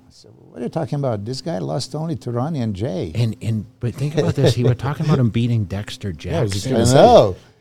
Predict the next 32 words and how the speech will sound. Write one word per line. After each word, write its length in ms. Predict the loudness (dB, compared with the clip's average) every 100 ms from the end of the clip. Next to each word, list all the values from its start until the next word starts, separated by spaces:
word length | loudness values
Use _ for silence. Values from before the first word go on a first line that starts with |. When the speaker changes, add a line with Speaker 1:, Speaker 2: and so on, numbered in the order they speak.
| -2
Speaker 3:
where 140 | 4
would 60 | 6
Speaker 2:
Who's, 80 | 8
Speaker 3:
Dexter 280 | 6 6 6
Speaker 2:
who's, 120 | 6
Speaker 3:
do 120 | 6 8
it? 80 |
Speaker 2:
who's 260 | 10 10 8
the, 120 | 6
Speaker 1:
Uh, 60 | 6
Speaker 2:
one 120 | 6
of 80 | 6
the 60 | 6
Speaker 1:
and 60 |
I 20 |
s- 60 | 6
Speaker 2:
greatest 420 | 6 6 4 2
of 100 | 0
all 240 | 0 0 0
time. 440 | -2 -2 0 0
But 260 | 2 0 -2 -16 -20 -2
see, 160 | 2
the 140 | 4 2
thing 260 | 0 -2
is, 200 | 0 2
is 180 | 2 0
now 260 | 0 2 2
let's, 340 | 2 0 -6 -4
let's 260 | -2 -2 -4
take 220 | -6 -2
Gustavo 640 | -2 -2 -2 -2 0 0 0
out 320 | -2 -4